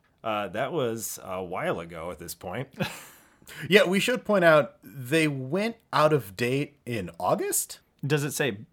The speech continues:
Speaker 3: best consumed by?
Speaker 1: It does say best by.
Speaker 3: Okay.
Speaker 1: So I think we're probably safe a few months later, but, uh,
Speaker 3: I
Speaker 1: you
Speaker 3: feel
Speaker 1: know.
Speaker 3: like you have a decade or two.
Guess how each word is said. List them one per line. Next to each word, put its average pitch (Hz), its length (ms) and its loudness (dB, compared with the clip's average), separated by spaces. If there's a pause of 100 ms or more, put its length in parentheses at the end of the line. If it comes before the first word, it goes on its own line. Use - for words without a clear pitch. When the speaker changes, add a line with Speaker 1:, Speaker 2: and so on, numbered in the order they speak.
(160)
Speaker 3:
best 107 600 -4 (180)
consumed 104 560 -8
by? 147 340 -10 (120)
Speaker 1:
It 143 140 -4
does 160 200 2
say 156 140 0
best 104 420 -6
by. 82 500 -8
Speaker 3:
Okay. - 360 -12 (300)
Speaker 1:
So 110 200 -2
I 104 80 0
think 139 400 -8 (160)
we're 131 100 -2
probably 135 640 -2
safe 143 320 -4
a 131 60 -12
few 147 140 -8
months 139 240 -4
later, 135 520 -2
but, 98 520 -4 (240)
uh, 85 480 -4
Speaker 3:
I 123 120 4
Speaker 1:
you 120 100 -2
Speaker 3:
feel 135 120 4
Speaker 1:
know. 120 60 2
Speaker 3:
like 107 340 -2 (220)
you 110 100 -6
have 90 100 -6
a 85 60 -6
decade 85 540 -10 (100)
or 95 100 -10
two. 104 340 -12